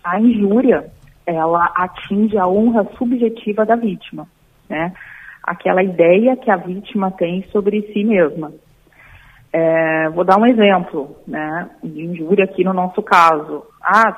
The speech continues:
seu viadinho de merda, seu, é, negro sujo. Isso acontece bastante. É, isso, a priori, seria injúria.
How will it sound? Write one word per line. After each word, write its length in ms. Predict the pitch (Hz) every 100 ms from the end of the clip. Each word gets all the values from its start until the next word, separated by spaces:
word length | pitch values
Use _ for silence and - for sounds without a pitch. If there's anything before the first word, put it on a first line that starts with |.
| -
seu 140 | 190
viadinho 520 | 180 190 185 185 208
de 120 | 214 202
merda, 600 | 185 185 170 156 143 139 _ _ _
seu, 480 | 175 170 175 165 151 _ _ _ _ _ _ _
é, 240 | 180 175 170
negro 400 | 175 214 214 208
sujo. 540 | - 233 202 160 127 - - _ _ _ _ -
Isso 220 | 170 180
acontece 420 | 190 180 175 170
bastante. 680 | 160 180 180 147 120 - - _ _ _ _ _ _ _ _ _ _ -
É, 260 | 147 143 139
isso, 520 | 170 180 233 233 - - -
a 180 | 175 180
priori, 680 | - 202 196 175 170 180 208 -
seria 220 | 185 185
injúria. 440 | 202 180 156 147